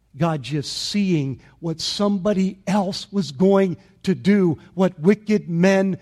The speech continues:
were going to do. The whole thrust of what Paul is saying here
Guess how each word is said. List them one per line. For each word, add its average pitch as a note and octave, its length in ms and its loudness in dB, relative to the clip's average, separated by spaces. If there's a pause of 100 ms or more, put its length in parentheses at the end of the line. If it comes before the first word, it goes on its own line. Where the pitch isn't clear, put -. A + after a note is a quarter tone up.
(200)
were F#3+ 140 0
going G3 540 2
to G3+ 120 -2
do. E3+ 480 2 (280)
The G3 100 2
whole F3+ 400 0 (180)
thrust A#3 720 2
of G#3+ 120 -2
what G#3 300 0
Paul B3 340 4
is G3+ 140 0
saying B3 400 0
here G#3+ 320 2